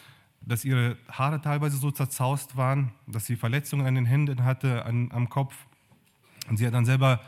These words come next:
von sich berichtet, dass sie manchmal, also sie hat sehr viel Musik gehört, sehr viel unterschiedliche Musik gehört. Sie hat Fantasy-Bücher gelesen. Das war das, was sie so interessiert hat, womit sie sich, ähm, ja, so abgegeben hat.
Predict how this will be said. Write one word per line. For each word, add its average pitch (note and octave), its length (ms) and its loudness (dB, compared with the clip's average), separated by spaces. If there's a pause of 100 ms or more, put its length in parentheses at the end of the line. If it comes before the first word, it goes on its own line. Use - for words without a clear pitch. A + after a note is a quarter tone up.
(240)
von A#2+ 140 2
sich C3 180 0
berichtet, C3+ 320 2
dass B2 140 -2
sie B2 60 0
manchmal, A#2+ 520 2 (320)
also A#2+ 160 0
sie A#2+ 140 2
hat B2+ 100 2
sehr C3+ 140 4
viel C3+ 160 4
Musik C3 400 2
gehört, D#3 340 -2 (460)
sehr B2+ 240 -2
viel A#2 140 0
unterschiedliche E3 640 -2
Musik D3+ 320 0
gehört. D3 340 0
Sie B2 180 0
hat A#2+ 180 0 (280)
Fantasy-Bücher D3+ 800 0
gelesen. D3+ 580 -2 (460)
Das - 120 -14
war B2 80 -2
das, B2 140 -2
was B2+ 100 -4
sie B2+ 80 -2
so A#2+ 140 0
interessiert B2 460 -4
hat, D3 180 -4
womit B2+ 380 2
sie C3 120 0
sich, B2+ 240 0
ähm, A2+ 540 0
ja, A2+ 180 0
so A2+ 300 2 (760)
abgegeben C3+ 600 0
hat. C#3+ 320 -2